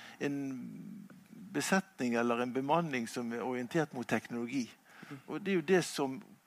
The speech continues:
for mange i C D O-er er den største utfordringen og den største jobben. Det er jo å få organisasjonen og alle ansatte,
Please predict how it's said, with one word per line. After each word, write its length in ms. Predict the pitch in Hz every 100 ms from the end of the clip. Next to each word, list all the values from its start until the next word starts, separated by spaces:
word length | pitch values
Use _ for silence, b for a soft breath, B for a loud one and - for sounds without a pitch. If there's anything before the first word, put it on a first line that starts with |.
| _
for 160 | - 147
mange 400 | 143 147 180 147
i 240 | 120 135
C 240 | - 143
D 80 | 135
O-er 400 | 156 139 123 113
er 80 | 131
den 80 | 127
største 400 | - 147 - 160
utfordringen 640 | - - 113 107 110 113
og 220 | - 151 123
den 100 | 117
største 380 | - 139 - 135
jobben. 460 | 139 110 80 - - b b b -
Det 220 | 160 160
er 80 | 165
jo 120 | 135
å 320 | 123 98 127 120 B B B -
få 380 | - 139 127 73 - -
organisasjonen 760 | 139 135 131 143 - 190 127 117
og 140 | 110
alle 160 | 131 147
ansatte, 540 | 151 151 - 117 -